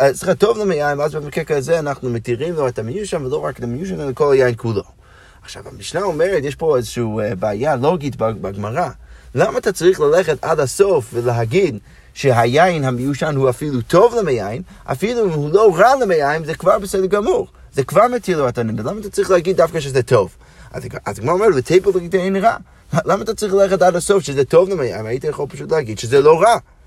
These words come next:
אז הגמרא אומרת, "אמר רבי אבא ועוד יפה קטני". אה, אז איך צריך לקרוא את המשנה?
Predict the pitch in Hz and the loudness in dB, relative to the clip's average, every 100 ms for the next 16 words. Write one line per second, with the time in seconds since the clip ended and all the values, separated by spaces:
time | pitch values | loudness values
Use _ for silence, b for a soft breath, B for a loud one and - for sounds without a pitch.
0 | b b b - 107 135 180 139 165 160 | b b b -18 -14 -6 -4 0 0 0
1 | 160 165 147 151 156 196 190 151 180 185 | 0 0 0 2 2 4 4 4 4 6
2 | 190 147 147 135 131 - 104 - 92 104 | 6 4 -2 -4 -8 -8 -10 -10 -10 -8
3 | - - 147 123 120 127 107 98 - 95 | -10 -8 -10 -6 -2 -2 -2 -8 -8 -8